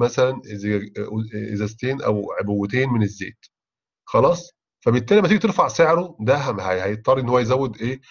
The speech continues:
هيبقى عايز تلاتة آلاف وخمسمية، مش هينفع. خلاص؟ فأنت عملت إيه؟ قدرت تعدل في المنتج بتاعك، في تصميمه، في ش-، في صغرت الحجم شوية، بحيث إنك أنت إيه؟ عملت تأقلم للمزيج التسويقي بتاعك،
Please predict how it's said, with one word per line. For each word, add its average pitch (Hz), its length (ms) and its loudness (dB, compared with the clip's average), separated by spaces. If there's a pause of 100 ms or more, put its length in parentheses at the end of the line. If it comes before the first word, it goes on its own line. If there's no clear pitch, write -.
(160)
هيبقى 104 160 0
عايز 117 140 2
تلاتة 110 180 0
آلاف 123 160 -4
وخمسمية، 123 460 -6
مش 113 180 -2
هينفع. 151 300 0 (960)
خلاص؟ 151 340 0 (220)
فأنت 196 200 2
عملت 147 360 0
إيه؟ 131 200 -8 (200)
قدرت 214 280 0
تعدل 151 480 -2
في - 100 -10
المنتج 156 460 -2
بتاعك، 135 420 0
في 135 60 -10
تصميمه، 139 600 -4
في - 120 -18
ش-، 107 100 -14
في 107 320 -12
صغرت 107 440 -2
الحجم 123 260 -4
شوية، 135 380 2 (340)
بحيث 143 280 0
إنك 156 220 -2
أنت 151 160 -2
إيه؟ 135 240 -2 (1080)
عملت 143 380 0
تأقلم 127 420 2
للمزيج 110 340 0
التسويقي 131 480 -4
بتاعك، 131 420 2